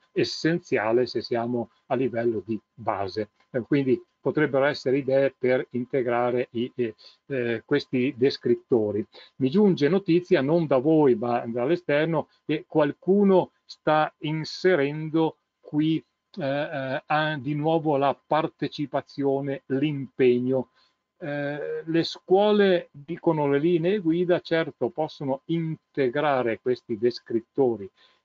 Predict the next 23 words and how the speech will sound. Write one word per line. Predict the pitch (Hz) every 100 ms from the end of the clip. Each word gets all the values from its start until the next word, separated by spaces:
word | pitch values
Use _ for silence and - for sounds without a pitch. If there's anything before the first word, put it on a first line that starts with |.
| _
Certo | 190 214 214 208 175
che | 170 151
partecipazione | - 131 - 131 131 123 127 - 196 160 127 -
e | 151
impegno | 208 - 127 117 110 139 143 _ _ -
non | 131 170 180 175
riguardano | - 123 120 131 180 175 147 127 117 104 _ _ _
l'apprendimento, | 135 135 - - 131 135 123 123 143 131 117 113 104
riguardano | 101 117 120 135 135 165 160 135 _
i-, | 165 175
il | 123 120
modo | 123 139 180 147 127
in | 117
cui | - 135
l'alunno | 123 117 143 160 143 - _
aderisce | - 123 123 127 165 - 135
alla | 113 117
proposta | 117 120 - 123 - 117
della | 110 120 110
scuola, | - _ 131 120 104 - - -
quindi | _ 156 170 151 156 175
la | 123 120
loro | 151 165 147 120